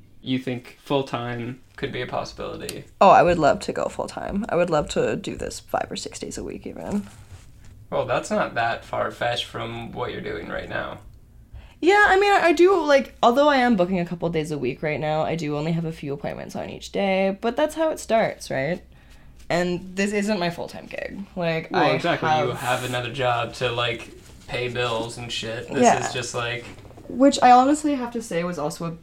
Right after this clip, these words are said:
Speaker 2: big issue for me getting a tattoo apprenticeship, is a lot of places can't pay you, which is fair. They're teaching you, you don't have to go to school
Speaker 1: Yeah.
Speaker 2: necessarily for it.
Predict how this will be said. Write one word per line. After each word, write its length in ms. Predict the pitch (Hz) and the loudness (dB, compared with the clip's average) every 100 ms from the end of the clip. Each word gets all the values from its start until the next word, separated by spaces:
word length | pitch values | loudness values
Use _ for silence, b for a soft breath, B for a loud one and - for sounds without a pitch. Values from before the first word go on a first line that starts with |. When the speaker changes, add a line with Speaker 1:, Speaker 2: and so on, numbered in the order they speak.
| - | -12
Speaker 2:
big 200 | - 143 | -8 -6
issue 320 | - 156 - 151 | -4 -4 -6 -6
for 140 | 160 | -6
me 100 | 147 | -6
getting 300 | - 107 151 | -6 -4 -4
a 40 | |
tattoo 340 | 151 185 160 196 | -6 -6 -6 -8
apprenticeship, 600 | 190 190 208 - 254 269 | -6 -4 -4 -4 -6 -6
is 140 | 180 | -6
a 80 | 175 | -4
lot 320 | 170 156 160 | -4 0 0
of 140 | 202 214 | 0 -4
places 680 | - 143 170 151 151 - - | -4 -4 -4 -8 -8 -10 -14
can't 300 | - 160 - | -8 -8 -8
pay 200 | - 147 | -10 -10
you, 280 | - 226 294 | -8 -6 -6
which 180 | 254 185 | -4 -2
is 140 | 262 | -2
fair. 360 | - 95 117 208 - | -2 -2 -2 -4 -4
They're 160 | 180 170 | -2 0
teaching 460 | 170 180 175 190 180 | -2 -6 -4 -4 -4
you, 280 | 165 165 | -4 -4
you 120 | 151 151 | -4 -4
don't 120 | 156 | -4
have 100 | 156 | -4
to 80 | 160 | -4
go 80 | |
to 80 | 160 | -4
school 160 | 185 190 | -2 -2
Speaker 1:
Yeah. 160 | 190 | 0
Speaker 2:
necessarily 520 | 180 180 175 160 147 156 | 0 -2 -4 -4 -4 -4
for 260 | 143 147 | -2 -2
it. 240 | 143 143 | -2 -4